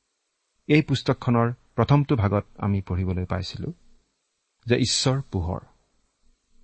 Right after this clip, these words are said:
তাৰ পাছত মাজৰ খণ্ডটোত আমি পাইছিলো যে ঈশ্বৰ প্ৰেম। আৰু এই শেষৰ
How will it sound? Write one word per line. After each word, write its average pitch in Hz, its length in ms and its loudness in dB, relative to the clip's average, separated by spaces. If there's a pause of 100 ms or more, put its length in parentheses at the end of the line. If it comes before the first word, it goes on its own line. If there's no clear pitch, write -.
(720)
তাৰ 143 140 6
পাছত - 340 -2 (640)
মাজৰ 117 320 4
খণ্ডটোত 117 420 2
আমি 98 140 0
পাইছিলো 101 440 -6 (680)
যে 117 80 0 (140)
ঈশ্বৰ 135 360 0 (180)
প্ৰেম। 123 200 -2 (1400)
আৰু 107 220 4 (160)
এই 110 180 2
শেষৰ 135 360 0